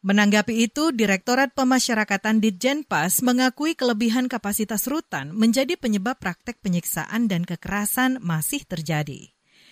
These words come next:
Direktur Teknologi Informasi dan Kerjasama Ditjenpas, Dodot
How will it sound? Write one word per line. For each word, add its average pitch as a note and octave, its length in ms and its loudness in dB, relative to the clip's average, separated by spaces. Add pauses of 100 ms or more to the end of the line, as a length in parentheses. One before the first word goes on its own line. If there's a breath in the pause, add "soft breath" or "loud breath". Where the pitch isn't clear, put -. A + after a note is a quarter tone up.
(120 soft breath)
Direktur G3 480 0
Teknologi F3 640 0
Informasi G3+ 720 0
dan F3 240 -2
Kerjasama F3+ 720 -2
Ditjenpas, E3+ 880 -4
Dodot A3 480 0